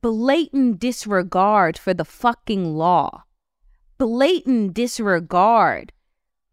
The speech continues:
for civil rights, blatant disregard for democracy, there's only so much, so much that people are willing to take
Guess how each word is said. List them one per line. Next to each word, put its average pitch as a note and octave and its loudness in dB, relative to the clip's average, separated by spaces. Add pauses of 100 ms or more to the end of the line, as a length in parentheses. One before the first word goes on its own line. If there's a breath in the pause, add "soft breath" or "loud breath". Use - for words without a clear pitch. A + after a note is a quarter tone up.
(120)
for A3+ -4
civil G#3 0
rights, F3+ -2 (1120)
blatant B3 0
disregard G3 2
for A#3 -2
democracy, F3+ -2 (920)
there's F4 0
only E4+ 2
so E4 -2
much, D4 0 (220)
so F#4 0
much - -2 (880)
that C4+ 0
people C#4+ -2
are C4 0
willing A3+ -2
to A#3 -8
take - -4